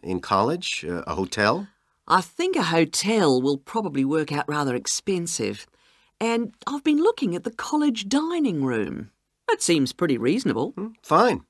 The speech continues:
Speaker 1: Yeah, why not?
Speaker 2: And then we ought to be thinking about invitations.
Speaker 1: Hmm.
Speaker 2: Um,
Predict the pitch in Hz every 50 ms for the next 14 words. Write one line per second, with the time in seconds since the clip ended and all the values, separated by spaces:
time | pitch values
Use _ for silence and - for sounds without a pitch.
0 | _ _ _ _ _ _ _ _ _ _ _ - 151 196 - - - - _ 117
1 | 120 135 165 190 214 233 - - - _ _ _ _ _ _ _ _ _ _ -
2 | 170 190 175 190 240 247 208 160 156 160 165 175 190 196 190 175 185 170 - 208
3 | 190 170 165 170 170 180 180 180 180 185 190 180 165 165 - - 220 254 254 220
4 | - - 127 87 - - - - - - - - - 175 - 185 190 190 196 196
5 | 196 -